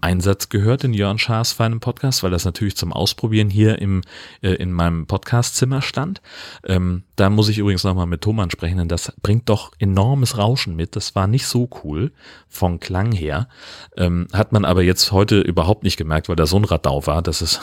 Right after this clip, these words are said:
<laughs> einfach nicht aufgefallen ist. Ähm, so, und dann habe ich also dieses Ding hingestellt, dieses, äh, das Atmo-Mikrofon, hab dann da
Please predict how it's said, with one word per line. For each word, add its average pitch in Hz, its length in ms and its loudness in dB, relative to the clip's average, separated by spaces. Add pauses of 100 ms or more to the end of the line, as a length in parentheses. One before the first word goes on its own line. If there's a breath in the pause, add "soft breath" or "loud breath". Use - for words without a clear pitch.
<laughs> - 120 -16
einfach 85 260 -6
nicht 82 220 0
aufgefallen 76 540 -2
ist. 92 140 -6 (460 loud breath)
Ähm, 82 320 0 (800)
so, 90 160 2
und 85 100 0
dann 107 220 0
habe 117 200 2
ich 107 140 -2
also 95 180 2
dieses 85 340 -2
Ding 147 160 0
hingestellt, 156 560 0
dieses, 98 340 -2
äh, 80 280 -6
das - 240 -10
Atmo-Mikrofon, 143 880 0
hab 110 160 -2
dann 92 180 0
da 98 300 2